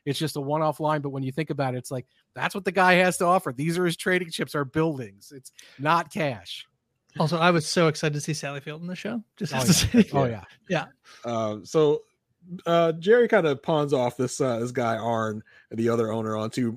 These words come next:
Speaker 3: onto, uh, Maria, <laughs> and she, he goes, uh, "She closes more deals than <laughs> lawyers," uh, which, you know, Claire's like, "I believe it."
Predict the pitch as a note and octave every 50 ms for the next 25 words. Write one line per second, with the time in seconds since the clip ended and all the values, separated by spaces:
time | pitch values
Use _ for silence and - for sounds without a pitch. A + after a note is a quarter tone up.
0 | - - A2 B2+ - E3 D3+ B2 A2 A2 A2 A2+ A#2 A#2+ C3+ E3+ G3 F3+ D3+ C3+
1 | C3 G#2+ - - D#3 C#3 B2 - - E3 D#3 D#3 C#3+ C#3 C3+ D3 C#3+ C#3+ C3 C3
2 | B2+ B2 A#2 A#2+ - - - C#4 E4 D#4 A#3+ G#3 F#3 F#3+ A#3 B3+ G#3+ F#3+ A3+ A3+
3 | G3 E3+ D3+ C#3+ C#3 C3+ - - F3+ D#3 A#2+ B2 - - C#3 - - _ _ -
4 | - - - - - C3+ B2+ A#2+ A#2+ A#2 B2+ C3 - D3+ A#2+ G#2+ A#2 - F3 D3+
5 | C#3 C3 B2 C#3+ F3 A3 A#3+ A#3 G3+ E3 G#2+ F2+ - -